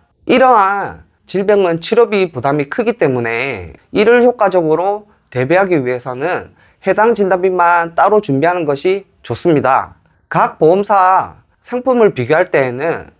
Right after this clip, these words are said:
질병의 범위가 얼마나 포괄적인지, 제외되는 질병은 없는지 꼼꼼히 확인해 봐야 합니다. 자, 세 번째로 소외감과 유사암 보장의 중요성. 암보험을 선택할 때에는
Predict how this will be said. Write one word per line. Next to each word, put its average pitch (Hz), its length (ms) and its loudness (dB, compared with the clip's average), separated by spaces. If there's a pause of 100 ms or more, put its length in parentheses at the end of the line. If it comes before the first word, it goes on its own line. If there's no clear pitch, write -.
(160)
질병의 214 520 2
범위가 156 720 -2 (340)
얼마나 196 480 2
포괄적인지, 185 960 -2 (260)
제외되는 175 540 2
질병은 156 400 -4
없는지 120 640 -4 (260)
꼼꼼히 208 880 0
확인해 233 400 0
봐야 160 180 2
합니다. 104 600 -2 (320)
자, 151 280 0
세 208 140 -4
번째로 214 760 2
소외감과 202 880 2
유사암 131 500 -2 (320)
보장의 196 380 2
중요성. 143 600 -2 (260)
암보험을 220 720 2
선택할 208 480 -2
때에는 160 580 -4